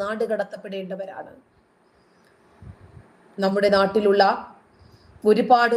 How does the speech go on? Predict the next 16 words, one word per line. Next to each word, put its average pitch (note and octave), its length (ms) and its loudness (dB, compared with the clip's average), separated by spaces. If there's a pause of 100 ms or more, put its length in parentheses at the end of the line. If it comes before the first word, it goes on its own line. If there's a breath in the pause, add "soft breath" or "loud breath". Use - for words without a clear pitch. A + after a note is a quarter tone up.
മതേതരന്മാരുടെ A3 1120 0
ഉള്ളിൽ G#3+ 320 0 (400)
വളരുന്ന G3 440 -2 (240)
മതവർഗീയമായ F#3+ 1080 -2 (220)
ചിന്തകളെ F#3+ 580 -4 (120)
തുറന്നു G3 460 -8
കാണിക്കുക F#3 500 -8 (280)
എന്നത് F3+ 300 -8 (640 soft breath)
ഇത്തരം G3+ 500 -2 (120)
സന്ദർഭങ്ങളിൽ F#3+ 720 -2 (220)
എൻ്റെ F3+ 180 -4 (120)
ബാധ്യതയാണ് F3+ 760 -4 (100)
എന്ന് F3+ 220 -14
ഞാൻ F3 180 -12
കരുതുന്നു. - 400 -20 (1400 soft breath)
തീവ്രവാദം D#4+ 680 4